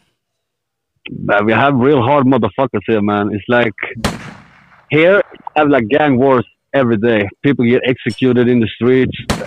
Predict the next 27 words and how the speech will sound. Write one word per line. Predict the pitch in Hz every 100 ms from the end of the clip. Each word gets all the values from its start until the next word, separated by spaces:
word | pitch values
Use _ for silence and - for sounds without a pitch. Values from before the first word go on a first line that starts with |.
| -
Everything | 151 160 170 170 175
you | 147
know | 156 170
about | 143 147 - _
Sweden | 135 156 175 202 180 _ _ _ _ _ _ -
is | 135 - _ -
completely | 135 120 156 156 113
wrong. | 104 120 113 101 98 _ _ -
Uh, | 127 127 123 120 117 _ _ _ _ _ _ -
I, | 139 156 -
I | 139 156
myself | 165 151 135 - 156 143
have | 135
been | 123
a | 127
gang | 110 123 131
member. | 139 139 143 135 _ -
Uh, | 120
I, | 120 120 117 113 120 123 - -
I |
rolled | 120 127 131 123
with, | 113 -
uh, | 120 113 110
a |
gang | 113 123 127
for, | 123
like, | 120 117